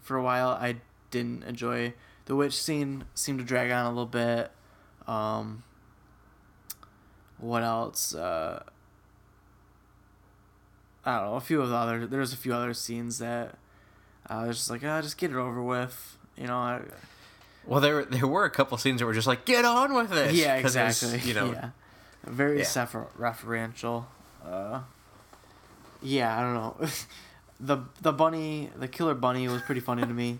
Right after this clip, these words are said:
Speaker 1: <laughs> actually. I thought that was pretty hilarious.
Speaker 2: What about the guy who asked the questions?
Speaker 1: Oh, yeah, yeah, yeah, yeah. Uh, yeah, I did like him too, yeah. Uh, "What's your favorite color?" Or,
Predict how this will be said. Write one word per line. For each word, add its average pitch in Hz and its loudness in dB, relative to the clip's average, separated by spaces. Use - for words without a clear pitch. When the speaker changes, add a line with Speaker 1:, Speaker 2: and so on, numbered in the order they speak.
Speaker 1:
<laughs> - -20
actually. 123 -8
I 135 -10
thought 123 -2
that 123 2
was 123 -6
pretty 123 -6
hilarious. 123 -6
Speaker 2:
What 123 2
about 123 -2
the 110 -4
guy 104 2
who 107 0
asked 101 0
the - -10
questions? - -2
Speaker 1:
Oh, 185 4
yeah, 165 0
yeah, 147 2
yeah, 131 4
yeah. - 4
Uh, 127 4
yeah, 139 2
I 135 0
did 135 0
like 131 0
him 123 -4
too, 120 -2
yeah. 120 -2
Uh, 117 2
"What's 131 -2
your 139 -2
favorite 120 -2
color?" 120 0
Or, 120 -2